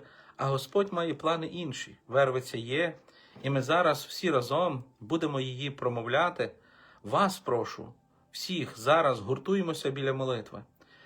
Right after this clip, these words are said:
Запрошуйте один одного до спільної молитви. Не гайте часу. Можливо, зараз десь хтось там на пагорбі відпочиває, десь, напевне, після тої далекої дороги, чи, можливо, десь розважає над Божим Словом.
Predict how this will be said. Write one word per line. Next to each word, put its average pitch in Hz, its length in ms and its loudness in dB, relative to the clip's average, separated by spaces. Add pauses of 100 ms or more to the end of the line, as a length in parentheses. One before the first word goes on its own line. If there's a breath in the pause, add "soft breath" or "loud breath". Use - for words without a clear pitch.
(160 soft breath)
Запрошуйте 165 680 2
один 151 180 -2
одного 151 460 0
до 139 120 -2
спільної 143 480 -4
молитви. 131 460 -4 (560 soft breath)
Не 160 640 4
гайте 175 360 4
часу. 131 600 0
Можливо, 143 400 0
зараз 156 280 6
десь 151 200 -4
хтось 156 380 -2
там 147 300 4
на 127 120 4
пагорбі 139 500 4
відпочиває, 117 760 0 (600 loud breath)
десь, 147 340 2
напевне, 139 480 2
після 131 340 -2
тої 135 240 0
далекої 127 480 4
дороги, 123 480 0 (460 loud breath)
чи, - 120 -6
можливо, 147 400 2
десь 143 400 -2
розважає 131 680 2
над 120 200 -2
Божим 127 280 -2
Словом. 143 440 2